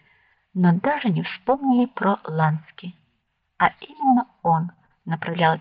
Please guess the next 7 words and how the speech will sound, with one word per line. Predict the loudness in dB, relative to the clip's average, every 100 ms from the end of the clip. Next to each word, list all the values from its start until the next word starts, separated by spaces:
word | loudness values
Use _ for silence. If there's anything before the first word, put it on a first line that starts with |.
| -2
действия | -4 -4 -6 -4
группы | -4 -8 -14 -16 -10
убийц. | -8 -6 -6 -8 _ _ _ _ _ _ _ _ _ _ _ _ _ _ _ _ _ _ _ _ -4
Одним | -2 -2 -4 -6
из | -14 -12
преступников | -8 -8 -8 -16 -10 -10 -4 -4
был | 2 2 2